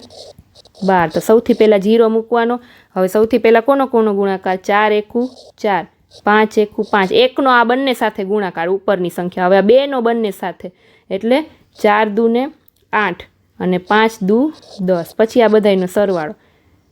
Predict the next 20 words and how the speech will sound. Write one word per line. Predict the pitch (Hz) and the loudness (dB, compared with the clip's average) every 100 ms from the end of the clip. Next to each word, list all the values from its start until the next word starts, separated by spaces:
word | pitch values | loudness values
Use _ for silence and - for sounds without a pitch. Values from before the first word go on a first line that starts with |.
| _ _ - - | _ _ -14 -2
આઠના | 190 196 - 196 196 | 0 0 2 4 2
આઠ | 185 208 | 2 0
એમને | 208 208 | 2 2
એમ, | 214 | 2
ચાર | 208 190 190 | 2 2 2
વત્તા | 190 190 196 | 0 -2 -4
ઝીરો, | 175 196 208 | -2 0 0
પાંચ | 196 185 190 - | -2 -4 -4 -4
ને | 190 | -4
એક | 180 | -4
છ. | - - | -6 -2
આ | 170 175 | 0 2
જવાબ. | 196 170 139 - - _ _ - | 2 0 -4 -10 -20 _ _ -4
બરાબર? | 196 247 277 311 | 2 2 4 2
આવી | 226 233 247 | 2 0 -4
રીતે | 220 | -8
તમારે | 220 208 202 196 | -6 -6 -6 -2
બે | 196 233 | 2 2
સંખ્યાના | 233 208 208 202 185 180 | 0 -10 -6 -6 -6 -4
ગુણાકાર | 190 180 180 | -6 -6 -10